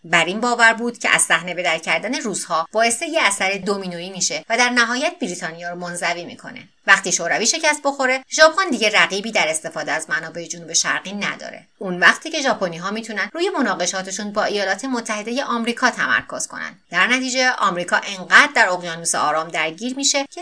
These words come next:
نمی‌تونه وارد درگیری‌های اروپایی بشه. در نتیجه بریتانیا با حال خودش تنها رها می‌شه و نمی‌تونه از دست نیروهای ارتش هیتلر خلاص بشه.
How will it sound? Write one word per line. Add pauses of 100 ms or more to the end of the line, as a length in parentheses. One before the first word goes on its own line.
(120)
نمی‌تونه
وارد
درگیری‌های
اروپایی
بشه. (460)
در
نتیجه
بریتانیا
با
حال
خودش
تنها
رها
می‌شه
و
نمی‌تونه (100)
از
دست
نیروهای
ارتش
هیتلر
خلاص
بشه.